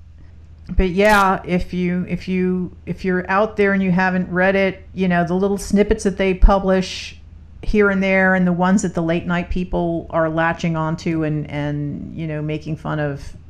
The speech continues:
of forty-five over, that's, like, the tip of the iceberg.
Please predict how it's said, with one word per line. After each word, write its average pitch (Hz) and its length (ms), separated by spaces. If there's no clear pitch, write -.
of 143 120
forty-five 151 840
over, 151 460
that's, - 440
like, 156 260
the 131 80
tip - 260
of 160 60
the 151 120
iceberg. 151 560